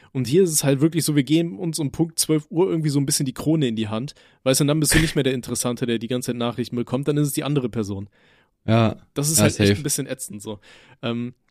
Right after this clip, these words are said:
Speaker 2: Ja, ich
Speaker 1: und
Speaker 2: feier das auch nicht, wenn man so nah aneinander irgendwie Geburtstag hat. Ich weiß, ich finde das auch cooler, wenn man halt ein bisschen Unterschied hat. Vor allem feiermäßig ist es doch bestimmt auch schwierig, oder? Weil ich meine, theoretisch müsstet ihr ja zwei Geburtstage feiern oder wie auch immer ihr das macht, weiß ich ja nicht.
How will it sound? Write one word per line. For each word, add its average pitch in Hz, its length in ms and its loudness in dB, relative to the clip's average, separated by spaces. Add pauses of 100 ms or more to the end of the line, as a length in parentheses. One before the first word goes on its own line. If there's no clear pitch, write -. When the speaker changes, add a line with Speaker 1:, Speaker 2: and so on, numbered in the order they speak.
(120)
Speaker 2:
Ja, 214 80 6
ich - 80 4
Speaker 1:
und 156 60 6
Speaker 2:
feier 147 140 8
das 131 140 4
auch 107 80 6
nicht, 123 160 6
wenn 123 80 6
man 117 140 6
so 110 100 4
nah 107 200 8
aneinander 107 400 6
irgendwie 107 260 4
Geburtstag 107 420 2
hat. 110 120 4
Ich 98 80 -2
weiß, 107 180 4
ich 104 100 2
finde 147 160 6
das 120 140 2
auch 117 140 4
cooler, 131 260 6
wenn 117 80 6
man 117 100 6
halt 113 120 4
ein - 20 -2
bisschen 120 160 2
Unterschied 107 280 2
hat. 101 120 4
Vor 123 100 6
allem 147 120 6
feiermäßig 131 560 6
ist 104 60 4
es - 40 -6
doch 107 120 2
bestimmt 110 280 2
auch 107 80 4
schwierig, 110 340 6
oder? 120 160 6
Weil 117 100 8
ich 110 80 0
meine, 120 140 6
theoretisch 120 420 4
müsstet 135 260 4
ihr 120 60 8
ja 113 60 6
zwei 117 220 2
Geburtstage 107 480 4
feiern 92 300 4
oder 90 180 2
wie 95 80 4
auch 90 100 2
immer 101 140 4
ihr 95 80 4
das 90 160 2
macht, 101 200 0
weiß 101 160 2
ich 95 100 -4
ja 92 80 2
nicht. 98 200 0